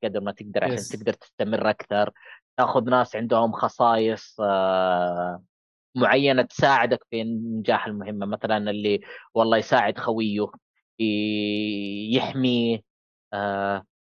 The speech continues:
Speaker 1: في، في عامل ثاني غير الطاقة هم حاطينه، وهذا اللي كان يضايق، يعني هذا اللي ضا-، مرة يستفز أي لاعب، أي لاعب يلعبها يستفز فيها، اللي هو في عداد للضغط،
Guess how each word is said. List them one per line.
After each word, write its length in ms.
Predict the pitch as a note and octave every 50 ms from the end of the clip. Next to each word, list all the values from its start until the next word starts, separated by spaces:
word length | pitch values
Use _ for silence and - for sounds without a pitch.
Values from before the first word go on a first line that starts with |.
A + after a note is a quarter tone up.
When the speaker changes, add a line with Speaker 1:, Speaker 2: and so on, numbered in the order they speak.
| _ _ _
Speaker 1:
في، 200 | D4+ D#4 C#4+ - -
في 280 | - - C#4 B3 F#3+ -
عامل 340 | F3+ F#3+ F#3+ F#3 E3+ D3+
ثاني 360 | - - D#3+ D3 D3 C3+ A#2+ G#2+
غير 280 | G#2+ C3 C#3+ D3 C3+
الطاقة 680 | B2+ - _ _ A#2 G#2+ G2 - - - F#2 F2+ - _
هم 220 | B2 B2+ B2 A#2 -
حاطينه، 640 | - - G#2+ - _ - G#2 G2+ F#2 F#2 F#2 G2 -
وهذا 400 | A#2+ A2 A#2+ D3+ D#3 D#3 C#3 C#3+
اللي 180 | B2+ A#2+ A#2
كان 300 | A2 - - B2+ B2 A#2+
يضايق، 480 | A2+ G#2+ G2 A2 A2+ A2+ A2 A2 E2+ G2
يعني 180 | G2 G2 G2 G2
هذا 180 | A2 A#2+ A2+
اللي 140 | A2 G#2 G#2
ضا-، 500 | F#2 G#2 D#2 D2 E2+ F#2+ D#2+ - - - -
مرة 240 | A#2 C#3 D3+ D3 C3+
يستفز 560 | A#2+ A#2 - - C3+ - D3+ C3+ A2+ G#2+ - _ -
أي 240 | D#3 C3+ B2+ B2 A2+
لاعب، 360 | G#2 G2 F#2 F2+ E2 F2+ - - _ _ _ _ _ _ _ E3+
أي 180 | E3+ D3 C3
لاعب 280 | A#2+ A#2+ G2 F2+ G2 A2
يلعبها 360 | G#2 A2+ C3+ B2 G#2 F#2 F#2
يستفز 380 | F#2+ F#2+ - G2+ - G2 F2+ _
فيها، 160 | G2+ G2+ G2+
اللي 160 | G#2+ A#2+ C3+
هو 220 | D#3 D3+ D#3 E3+ E3 -
في 160 | - G3+ F#3
عداد 480 | D3 D3+ C#3 C#3 - E3+ F3+ F3 C#3+ B2+
للضغط، 400 | A#2+ A2+ G#2 A2 A#2+ G#2 -